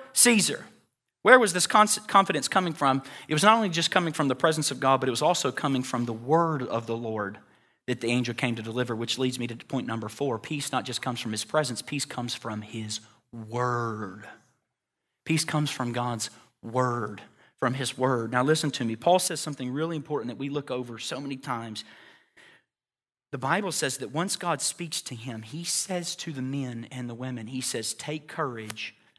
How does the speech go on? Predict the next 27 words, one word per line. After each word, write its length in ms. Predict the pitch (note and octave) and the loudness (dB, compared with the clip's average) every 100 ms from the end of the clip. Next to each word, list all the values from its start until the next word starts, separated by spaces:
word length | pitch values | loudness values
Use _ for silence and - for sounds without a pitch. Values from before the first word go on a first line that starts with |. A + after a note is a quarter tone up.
| _ _ | _ _
for 360 | - - B2 C3 | -10 -4 -4 0
I 240 | B2 B2+ | 0 0
believe 580 | B2 B2 A#2+ A#2+ A2 A2 | -2 -8 -6 -8 -10 -10
God." 440 | A2 C#2 C2+ - - _ _ _ _ _ _ _ _ _ _ _ _ _ _ - - - | -10 -10 -12 -18 -20 _ _ _ _ _ _ _ _ _ _ _ _ _ _ -20 -20 -2
I 140 | E3+ | -2
think 200 | A3 E3+ | 0 -4
some 240 | - F3 | 0 2
of 120 | D#3 C3 | 0 -2
us 180 | A#2+ | -4
right 160 | C#3 C#3+ | -4 -4
now 240 | C3+ C3+ | -2 -2
are 80 | B2 | -2
experiencing 720 | A#2 - - C#3+ C3+ - A2+ | -4 -4 -2 -2 -2 -4 -8
a 160 | A#2 G#2 | -8 -10
lack 460 | A2+ B2 C3+ C3 - | -8 -4 -4 -6 -10
of 240 | G#2+ - | -10 -10
peace, 400 | - C#3 D3 - | -6 -6 -4 -4
not 220 | C#3 D3 | -2 -4
because 280 | C3+ - B2 | -6 -8 -8
we 140 | A2 B2 | -6 -6
don't 200 | E3 B2 | -6 -6
have 140 | B2 | -8
a 40 | |
word 280 | G#2+ A#2+ B2 | -6 -6 -8
from 200 | - A#2+ | -8 -8
the 60 | A2+ | -8
Lord, 380 | A#2 A#2+ C3 | -8 -6 -6